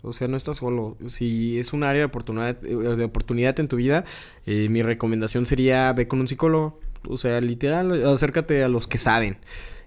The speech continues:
Ese sería como mis palabras finales y mi consejo es que,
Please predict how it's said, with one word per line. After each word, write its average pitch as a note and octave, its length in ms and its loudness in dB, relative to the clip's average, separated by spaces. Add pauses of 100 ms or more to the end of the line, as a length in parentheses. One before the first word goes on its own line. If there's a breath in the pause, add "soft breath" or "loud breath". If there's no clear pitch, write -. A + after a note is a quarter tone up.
Ese G#2 280 -4
sería G#2+ 300 -2
como B2 200 -2
mis A2+ 180 -4
palabras A2+ 360 -2
finales D#3 460 4
y C#3+ 40 0
mi A#2 100 0
consejo B2+ 480 0
es B2+ 160 2
que, C3+ 240 0